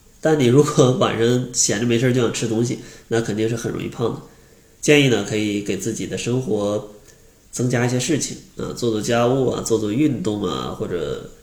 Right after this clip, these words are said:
干些什么事情啊。总之生活有很多乐趣嘛，你打打游戏也比你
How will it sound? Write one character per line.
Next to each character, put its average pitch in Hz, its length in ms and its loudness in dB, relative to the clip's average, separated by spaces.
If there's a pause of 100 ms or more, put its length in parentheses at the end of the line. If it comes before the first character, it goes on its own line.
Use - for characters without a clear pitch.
(100)
干 113 160 0
些 117 140 2
什 110 80 -2
么 107 80 -6
事 123 180 -2
情 - 140 -4
啊。 - 260 -10
总 104 160 -6
之 123 220 -2
生 131 200 -2
活 123 140 2
有 123 80 4
很 120 160 -4
多 107 140 2
乐 139 160 6
趣 120 160 0
嘛， 90 240 -6
你 92 80 -10
打 107 140 -4
打 127 100 2
游 107 160 2
戏 131 280 0
也 104 120 2
比 107 180 -2
你 107 260 -4